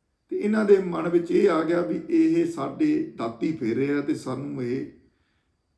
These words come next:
ਜਿਹੜਾ ਹੈਗਾ ਨੁਕਸਾਨ ਪਹੁੰਚਾਊਗਾ। ਤਾਂ ਫਿਰ ਜਥੇਦਾਰ ਨੂੰ ਇੱਕ ਇਹ ਵਰਤਣ, ਵਰਤਣਾ ਚਾਹੁੰਦੇ ਸੀ, ਪਰ ਮੈਂ ਉਹ ਗੱਲ ਨਹੀਂ ਕਰੀ। ਮੈਂ ਕਹਿੰਦਾ ਜਥੇਦਾਰ ਵਾਲੀ ਗੱਲ ਕੀਤੀ, ਜਿੰਨੀ ਕੁ ਤੁਛ ਬੁੱਧੀ ਕਹਿੰਦਾ ਰੱਬ ਨੇ ਦਿੱਤੀ ਆ, ਮੈਂ ਉਹ ਕੰਮ ਕੀਤਾ ਹੈ।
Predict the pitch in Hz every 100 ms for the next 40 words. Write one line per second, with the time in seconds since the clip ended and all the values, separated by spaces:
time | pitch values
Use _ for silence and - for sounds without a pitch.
0 | _ 151 151 131 139 139 - 139 - 151
1 | 147 - - 165 135 127 160 - 156 151
2 | 139 131 151 156 131 135 143 131 123 127
3 | 120 135 156 - _ _ _ _ _ _
4 | _ _ _ 160 165 214 202 180 - 151
5 | 156 208 175 - 139 - - - - _
6 | - 175 185 196 220 190 175 175 185 185
7 | 180 160 165 170 - - _ _ _ _
8 | _ - 180 185 190 165 160 165 156 151
9 | 147 151 151 135 131 - - - 170 -
10 | - - - 143 170 190 196 190 175 -
11 | 165 156 131 160 165 156 151 156 120 135
12 | 143 117 131 131 143 151 151 117 107 -
13 | - - 73 76 -